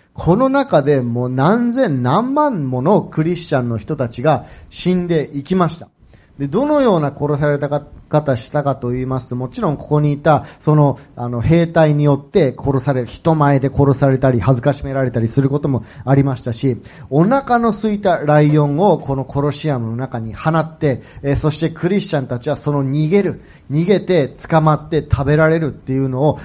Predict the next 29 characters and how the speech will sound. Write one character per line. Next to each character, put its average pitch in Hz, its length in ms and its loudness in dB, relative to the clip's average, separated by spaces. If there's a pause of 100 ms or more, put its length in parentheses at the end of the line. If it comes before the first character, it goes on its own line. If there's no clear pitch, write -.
(120)
ロ 160 260 4
ー - 20 2
マ 175 140 2
の 139 120 -2
人 143 200 -4
た 127 140 -2
ち 123 120 -8
は 120 100 0
み 135 180 -2
ん 156 80 0
な 151 100 0
そ 147 160 -4
れ 143 80 0
を 143 80 0
楽 139 260 -2
し 151 140 -4
み 160 100 0
な 156 120 2
が 131 100 -2
ら 107 140 -8 (180)
や 127 140 -2
っ 127 40 -6
て - 140 -18
た 120 100 -4
ん 104 80 -8
で 101 80 -10
す - 120 -16
ね。 117 200 -8 (320)
で、 165 320 2